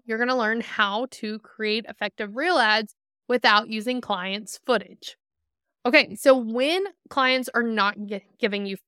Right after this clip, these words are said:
footage, that's when we can do one of two things. One, just not run video ads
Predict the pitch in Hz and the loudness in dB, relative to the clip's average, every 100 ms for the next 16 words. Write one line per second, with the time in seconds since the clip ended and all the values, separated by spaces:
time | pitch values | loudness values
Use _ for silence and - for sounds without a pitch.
0 | _ - 214 220 277 240 - _ _ _ | _ -4 -2 0 -2 -4 -18 _ _ _
1 | 240 240 277 - 294 294 269 247 233 208 | 0 2 0 -4 -4 -4 -4 -2 -4 -2
2 | 196 202 196 196 190 - 151 - - _ | -4 -4 -6 -8 -10 -12 -16 -20 -20 _
3 | - 269 339 339 - 262 - 254 226 220 | -2 2 2 0 -4 -8 -4 -4 -2 -2
4 | 202 180 175 175 185 208 - | -2 -6 -8 -14 -18 -20 -20